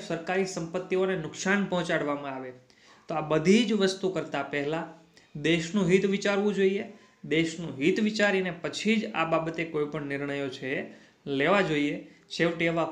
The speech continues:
કોઈ નિર્ણયો ન લેવા કે જે દેશ હિતને નુકસાન કરતા હોય. ત્યાર પછીનો ટોપિક છે પ્રાદેશિક અસમાનતા. અલગ અલગ પ્રદેશોના વિકાસ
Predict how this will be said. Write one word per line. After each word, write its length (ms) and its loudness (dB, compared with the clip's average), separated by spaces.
કોઈ 240 6
નિર્ણયો 400 4
ન 180 0
લેવા 280 2
કે 160 -6
જે 200 -2
દેશ 320 -2
હિતને 300 -6
નુકસાન 540 -2
કરતા 300 -4
હોય. 260 -8
ત્યાર 200 6
પછીનો 360 2
ટોપિક 380 -2
છે 160 -4
પ્રાદેશિક 600 0
અસમાનતા. 760 -4
અલગ 220 4
અલગ 240 2
પ્રદેશોના 640 -4
વિકાસ 400 0